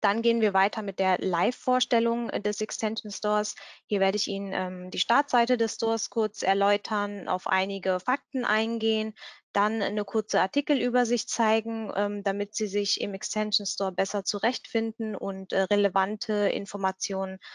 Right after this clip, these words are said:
aus den Artikeln, ähm, beziehen können, aus der Artikelübersicht.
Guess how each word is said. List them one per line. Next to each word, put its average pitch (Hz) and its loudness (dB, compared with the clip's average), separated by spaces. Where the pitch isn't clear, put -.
aus 214 2
den 202 -2
Artikeln, 196 -2
ähm, 180 -8
beziehen 277 2
können, 247 2
aus - -2
der 208 0
Artikelübersicht. 233 2